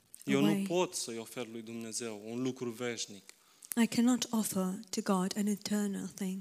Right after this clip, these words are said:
Speaker 1: Pentru că ce vine de la El este veșnic.
Speaker 2: Because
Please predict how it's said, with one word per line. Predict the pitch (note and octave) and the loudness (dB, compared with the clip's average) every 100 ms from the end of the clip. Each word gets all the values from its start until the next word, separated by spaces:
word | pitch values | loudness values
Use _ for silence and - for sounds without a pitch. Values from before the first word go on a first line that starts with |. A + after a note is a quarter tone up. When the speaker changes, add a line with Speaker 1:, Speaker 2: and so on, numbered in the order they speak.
| F3+ | -8
Speaker 1:
Pentru | - B2 A#2+ | -6 -4 -4
că | - | -4
ce | B2+ - D3 | -2 0 0
vine | C3+ D3+ C3+ | 2 2 2
de | A#2+ | 0
la | A#2 A2+ | -4 -2
El | C3 D3+ | -2 -2
este | A2 G2+ - | -4 -6 -8
veșnic. | G2 G#2+ G2+ - - - _ | -10 -10 -10 -12 -16 -20 _
Speaker 2:
Because | - G3+ A3 G3+ - - - | -6 2 6 10 12 12 8